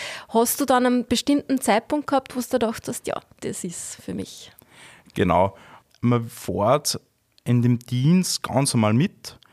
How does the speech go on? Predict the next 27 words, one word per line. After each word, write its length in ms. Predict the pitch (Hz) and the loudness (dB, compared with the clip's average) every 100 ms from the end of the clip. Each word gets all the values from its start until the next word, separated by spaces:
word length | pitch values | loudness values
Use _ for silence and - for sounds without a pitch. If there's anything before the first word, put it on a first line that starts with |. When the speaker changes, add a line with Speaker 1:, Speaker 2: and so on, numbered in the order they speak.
| _ _ _ | _ _ _
Speaker 2:
macht 480 | - 101 98 117 - | -4 2 2 2 0
aber 160 | 113 113 | 0 2
noch 120 | 113 | 4
nicht 220 | 110 104 | 4 2
wirklich 400 | 107 107 - - | -2 -2 -4 -2
was. 200 | 92 92 | 0 2
Man 160 | 107 107 | 2 2
wird 160 | 113 | 2
noch 180 | 120 117 | 2 2
nicht 280 | 113 117 - | 2 0 -2
wirklich 360 | 120 - 113 - | -4 -4 -4 0
eingesetzt, 680 | 151 180 - 151 - - _ | 2 2 2 0 -2 -12 _
sondern 320 | - 113 110 110 | -6 0 2 2
man 100 | 110 | 0
schaut 260 | - - | -2 -2
einmal 180 | 123 120 | -2 -2
relativ 380 | 113 113 113 113 | 0 0 -2 -4
viel 240 | - 113 | -4 -4
zu. 440 | - - 170 190 175 - - - | -2 0 4 4 2 -6 -20 -6
Drum, 240 | - 123 | 0 2
man 220 | 110 113 110 | 2 0 2
hat 140 | 117 | 0
noch 120 | 120 | 0
keine 300 | - 104 110 | 0 0 2
Verantwortung 880 | - 117 135 165 139 131 - 123 120 - - - | 0 0 2 2 2 0 2 2 0 -6 -20 -18
und 240 | - 107 - | -10 -8 -4
das 240 | 110 - | -4 -4